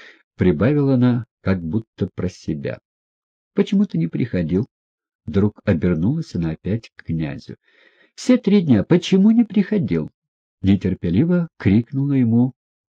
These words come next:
она другой раз. Князь начал было рассказывать свои причины, но она опять перебила.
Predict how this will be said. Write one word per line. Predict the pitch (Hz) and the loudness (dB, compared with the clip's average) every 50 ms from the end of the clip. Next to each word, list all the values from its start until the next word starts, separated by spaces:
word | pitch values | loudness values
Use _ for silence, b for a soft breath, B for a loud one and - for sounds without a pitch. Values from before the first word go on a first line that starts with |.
| _ _ _ _ _ _ | _ _ _ _ _ _
она | - 92 90 98 110 | -4 -2 0 0 0
другой | 113 110 123 143 117 90 82 76 73 | 0 0 0 0 0 0 -2 -4 -4
раз. | - - - - - - - _ _ B B B B B B B B B B B | -8 -10 -14 -16 -20 -20 -20 _ _ B B B B B B B B B B B
Князь | B - 131 180 185 - - | B 2 4 4 2 2 2
начал | 151 151 147 - 139 135 | 0 0 2 2 0 0
было | 120 120 127 123 | 2 2 2 4
рассказывать | 120 120 117 - - - 120 117 104 110 107 104 90 | 4 2 2 0 -2 -2 0 0 2 0 0 0 -2
свои | - - 92 98 101 104 | -4 -2 0 2 2 2
причины, | 95 - - 104 101 - - - - 196 208 175 117 92 | 2 0 -2 -2 -2 -4 -6 -4 -2 0 2 2 2 2
но | 87 87 90 | 0 0 0
она | 90 117 156 170 165 - | 2 2 0 0 -2 -2
опять | 160 170 - - 156 107 - - _ | -2 -2 0 2 0 0 0 -2 _
перебила. | - 90 92 92 78 73 85 82 80 76 69 57 | -4 -2 -2 -2 -2 -2 -4 -2 -2 -4 -6 -8